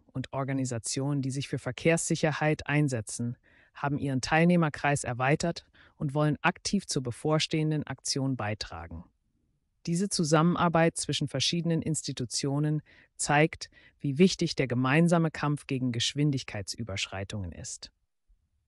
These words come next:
Man stellte fest, dass die Teilnahme an der Veranstaltung das Bewusstsein für die Verkehrssicherheit in der breiten Bevölkerung stärkt. Die Rückmeldungen und Statistiken aus früheren Blitzermarathons zeigen positive Trends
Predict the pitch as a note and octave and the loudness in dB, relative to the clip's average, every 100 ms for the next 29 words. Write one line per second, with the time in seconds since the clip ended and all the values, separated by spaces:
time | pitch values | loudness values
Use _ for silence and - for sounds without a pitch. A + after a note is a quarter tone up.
0 | _ C3+ B2 - D3+ C#3+ - E3 F3+ - | _ -2 0 4 4 2 0 4 4 2
1 | - - _ - C3+ C#3+ - - E3 G3 | -10 -16 _ -8 -6 -4 -2 4 6 8
2 | F#3+ F#3+ - C#3+ C3 - C#3+ F3 - E3 | 8 6 4 2 0 0 2 2 4 4
3 | D#3+ E3 C#3+ A#2 - B2 E3 - - F#3 | 4 0 0 -4 -6 2 4 4 2 2
4 | F3 F3 C#3 B2 - A2 - F3 - E3+ | 4 2 -2 -4 -4 -2 4 4 4 0
5 | E3 C#3+ D3 C#3+ - - - C3+ B2 B2 | 0 -2 -2 -2 -6 -12 -6 -4 -2 0
6 | C#3+ D#3 C#3+ - C3 B2+ A2+ A2 - - | 2 2 -4 -4 -4 -4 -6 -4 -4 -4
7 | A2 - - - _ _ _ _ _ _ | -6 -8 -16 -20 _ _ _ _ _ _
8 | _ _ _ _ - D3 F#3+ - F3+ E3 | _ _ _ _ -2 4 4 6 8 8
9 | D#3+ D#3+ D3 C#3 - C3 - F#3+ - D#3+ | 6 4 2 0 0 0 4 2 4 0
10 | C#3+ A#2 A2+ - - - F3+ F3 D#3 C3+ | 0 -2 -2 -4 -6 2 6 6 4 4
11 | D#3 - D3 C3 B2 A#2+ - B2 A#2 - | 2 4 2 2 -2 -4 -4 -2 -4 -4
12 | - C3+ B2+ - E3+ F3+ F3+ - D3 - | -2 -2 -2 -2 2 4 2 0 -2 -2
13 | - C3 D3 - - | -2 0 0 -4 -10